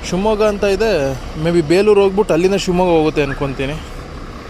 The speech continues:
ಸದ್ಯಕ್ಕೆ ಇಷ್ಟು ಇದೆ ನೋಡಿ, ಅಲ್ಲಿ ನೋಡಿ, ಅಲ್ಲಿ ಇದೆ ವಾಯುವ್ಯ ಕರ್ನಾಟಕ ಸಾರಿಗೆ ಬ್ರ್ಯಾಂಡ್ ನ್ಯೂ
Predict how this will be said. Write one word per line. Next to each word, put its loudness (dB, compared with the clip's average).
ಸದ್ಯಕ್ಕೆ -4
ಇಷ್ಟು -4
ಇದೆ 2
ನೋಡಿ, 0
ಅಲ್ಲಿ 0
ನೋಡಿ, 2
ಅಲ್ಲಿ 0
ಇದೆ -4
ವಾಯುವ್ಯ 0
ಕರ್ನಾಟಕ -2
ಸಾರಿಗೆ 0
ಬ್ರ್ಯಾಂಡ್ -2
ನ್ಯೂ -2